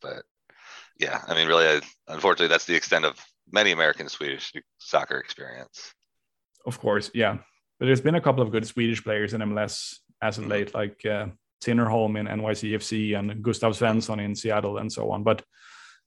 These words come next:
Speaker 2: Zlatan, obviously, he is something, s-,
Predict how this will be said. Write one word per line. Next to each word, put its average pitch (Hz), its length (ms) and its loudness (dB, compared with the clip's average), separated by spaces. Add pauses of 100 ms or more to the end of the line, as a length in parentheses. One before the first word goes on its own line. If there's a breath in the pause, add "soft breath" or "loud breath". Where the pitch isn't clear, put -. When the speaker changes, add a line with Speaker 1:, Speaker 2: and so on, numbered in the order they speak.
(120)
Speaker 2:
Zlatan, 123 380 8
obviously, 113 420 4
he 113 140 0
is - 320 -6 (400)
something, 107 560 2 (580)
s-, - 100 -12